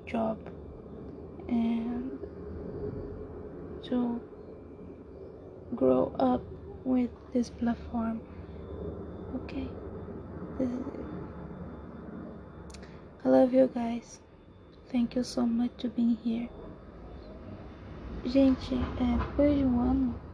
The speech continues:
eu acho que eu tô pensando em, eu tô pensando em fazer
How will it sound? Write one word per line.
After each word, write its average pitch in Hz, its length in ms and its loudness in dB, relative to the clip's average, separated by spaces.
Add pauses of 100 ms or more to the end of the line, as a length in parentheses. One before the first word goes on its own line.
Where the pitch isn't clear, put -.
(200)
eu 262 80 0
acho 240 200 -2
que - 60 -4
eu 262 60 0
tô - 120 -10
pensando 254 800 0 (920)
em, 240 640 4 (1300)
eu 254 80 2
tô 262 120 0
pensando 247 380 2
em 240 80 2 (340)
fazer 233 720 4